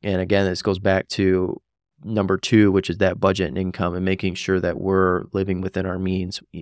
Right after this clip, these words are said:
regardless if you just got a promotion or not, to make sure that we're planning long-term for your income. And again, this is to retire at age sixty-five.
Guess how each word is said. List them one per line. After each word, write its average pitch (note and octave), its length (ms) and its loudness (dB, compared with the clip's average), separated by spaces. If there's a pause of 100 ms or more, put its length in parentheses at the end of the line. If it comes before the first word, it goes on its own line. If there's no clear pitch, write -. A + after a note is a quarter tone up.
regardless F#2 680 0
if - 100 -8
you F#2 80 -6
just F#2 200 -4
got F#2 100 -2
a F2+ 60 -6
promotion F2+ 500 -4
or F2+ 60 -4
not, F2+ 400 -2 (600)
to - 80 -6
make F#2+ 220 2
sure F#2 240 0
that F2+ 420 0 (200)
we're G#2 160 0
planning G2 600 0
long-term F#2 600 -2
for F#2 200 -4
your F2 200 -6
income. F2 500 -6 (640)
And F2+ 520 0 (260)
again, G#2 300 2
this G2+ 180 0
is G2+ 100 -4
to G2 100 -4
retire F#2+ 320 2
at - 200 -4
age G2 200 -2
sixty-five. G#2+ 760 -2